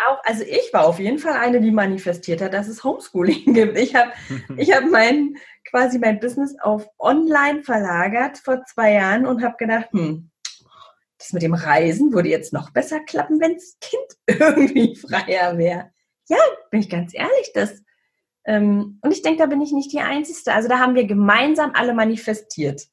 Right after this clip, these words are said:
Speaker 2: Ja.
Speaker 1: Und jetzt kam's quasi geliefert, das ist so ein bisschen wie, hab bei Amazon ein Päckchen bestellt, jetzt klingelt der Postmann und ich mach nicht auf.
Speaker 2: Ich hab das aber auf meinem Wohnzimmertisch manifestiert.
Speaker 1: <laughs> Ja, genau, ich mach jetzt nicht auf, weil,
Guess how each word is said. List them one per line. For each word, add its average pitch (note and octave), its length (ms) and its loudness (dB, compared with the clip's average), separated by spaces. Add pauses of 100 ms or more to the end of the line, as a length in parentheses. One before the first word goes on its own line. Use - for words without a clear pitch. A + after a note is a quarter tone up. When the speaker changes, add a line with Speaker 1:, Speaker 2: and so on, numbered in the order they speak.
(600)
Speaker 2:
Ja. B2+ 220 -4 (160)
Speaker 1:
Und A3 160 -2
jetzt C#4 360 0
kam's C4+ 320 -2
quasi G3 360 -2
geliefert, A#3+ 520 0
das C4+ 60 -4
ist - 60 -8
so B3 60 -4
ein G#3 60 -8
bisschen B3 320 -6
wie, A#3+ 360 -4 (440)
hab A3 160 -4
bei G#3 180 2
Amazon G#3+ 640 0
ein F3 80 -8
Päckchen A3+ 480 -4
bestellt, D4 640 0 (340)
jetzt - 140 -20
klingelt A#3 360 0
der F#3 120 0
Postmann F#3+ 500 0
und D4 100 0
ich D4+ 100 -4
mach C#4+ 220 0
nicht - 280 -4
auf. D3 500 0
Speaker 2:
Ich A#2 160 -6
hab C#3+ 180 -2
das D#3+ 160 2
aber C#3+ 200 4
auf C3 120 0
meinem C3 200 0
Wohnzimmertisch E3+ 640 0
manifestiert. C3 800 0
Speaker 1:
<laughs> - 60 -10
Ja, D4 360 4
genau, A3+ 400 2 (160)
ich F4 100 -8
mach D#4+ 200 0
jetzt A#3 220 -2 (180)
nicht - 140 -20 (100)
auf, A3 500 2
weil, G#3+ 400 0